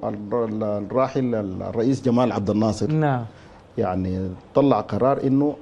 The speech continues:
Speaker 1: ال-، تكون في كليات
Speaker 2: علمية
Speaker 1: علمية
Speaker 2: في الأزهر.
Speaker 1: تطبيقية في ال-،
Speaker 2: في
Speaker 1: في
Speaker 2: الأزهر.
Speaker 1: الأزهر.
Speaker 2: نعم.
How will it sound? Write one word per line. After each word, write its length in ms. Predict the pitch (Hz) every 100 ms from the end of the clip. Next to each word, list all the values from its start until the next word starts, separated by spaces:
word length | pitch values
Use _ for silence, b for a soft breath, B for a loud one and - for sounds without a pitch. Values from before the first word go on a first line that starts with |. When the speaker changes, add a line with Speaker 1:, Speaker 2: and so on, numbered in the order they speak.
| -
Speaker 1:
ال-، 340 | 104 95 95 -
تكون 380 | 110 - 147 147
في 200 | 143 147
كليات 640 | 147 113 110 120 139 151 - - - - - B B - -
Speaker 2:
علمية 120 | 143
Speaker 1:
علمية 460 | 160 135 139 123
Speaker 2:
في 140 | 127 123
الأزهر. 260 | - 120
Speaker 1:
تطبيقية 320 | 120 131 139 139
في 140 | -
ال-، 140 | 101
Speaker 2:
في 460 | 92 92 101 - -
Speaker 1:
في 60 | 143
Speaker 2:
الأزهر. 220 | 151 -
Speaker 1:
الأزهر. 220 | 139 95 -
Speaker 2:
نعم. 220 | 135 131